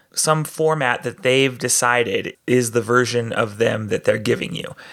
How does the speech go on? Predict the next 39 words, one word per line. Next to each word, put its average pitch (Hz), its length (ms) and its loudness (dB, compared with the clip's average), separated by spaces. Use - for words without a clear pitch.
And 135 120 -2
then 131 240 0
getting 185 260 0
back 175 200 -2
to 147 60 -4
the 156 100 0
whole 151 140 -2
thing 151 220 -2
I, 131 340 0
I 135 40 0
said 131 180 2
earlier 139 280 2
about, 117 280 0
you 131 100 -2
know, 127 100 0
a, 135 240 0
a 131 60 2
lot 135 220 4
of 131 80 2
us 131 140 2
have 127 380 0
this, - 360 0
have 131 320 -2
this 127 220 2
shared 135 320 2
experience 131 500 2
of 127 80 -2
feeling 131 360 2
like 123 200 0
we, 120 80 -2
quote 127 240 2
unquote, 117 280 0
know 123 200 4
people 120 400 -4
from 117 220 -4
listening 117 320 -2
to 113 60 -8
their 98 140 -2
podcasts. - 800 -2